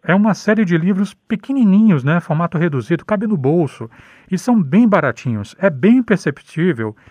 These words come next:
que é um esforço de produzir um conhecimento que seja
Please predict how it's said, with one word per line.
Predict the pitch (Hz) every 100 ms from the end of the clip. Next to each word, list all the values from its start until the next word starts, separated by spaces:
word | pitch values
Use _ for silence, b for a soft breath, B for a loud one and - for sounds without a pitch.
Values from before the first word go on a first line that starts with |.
| b b -
que | 185
é |
um | 208
esforço | 220 - - 165 190 156 - 123 113
de | 127 135
produzir | - 180 190 151 127
um | 147
conhecimento | 147 143 - 165 185
que | -
seja | - 180 190 202